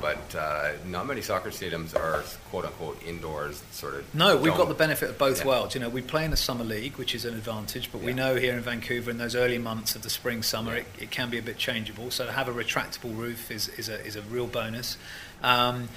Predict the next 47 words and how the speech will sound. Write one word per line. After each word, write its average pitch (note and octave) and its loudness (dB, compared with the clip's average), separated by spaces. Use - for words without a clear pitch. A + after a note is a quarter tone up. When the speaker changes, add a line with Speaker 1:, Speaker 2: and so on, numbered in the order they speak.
Speaker 2:
but D3+ 8
I D#3+ 12
think G#3 4
most F3 4
importantly, B2+ 2
you A#2+ 0
know, A#2 0
people D3 0
here, B2+ 4
a A#2 2
bit C3 -2
like, C3 -2
you B2+ -4
know, A#2+ -2
where B2 -2
I B2+ -2
come A#2 -6
from A2+ -6
in, B2 -6
in B2 -6
the A#2 -2
U A#2+ -2
K, A2+ -2
you A2+ -4
know, A#2+ -4
the C#3 -8
weather D#3+ 2
doesn't C3+ 0
stop - -4
us G#2+ -2
going A2+ -2
about A2 -4
our G#2+ -2
lives, G#2 -4
you A2+ -6
know, A2+ -4
that A#2 -4
it B2 -2
is B2 -2
what A#2 -2
it G#2 -4
is. A#2+ -2
If A2 -10
it A#2 -8
rains, A#2+ 0
it G2+ -8
rains. A#2+ -2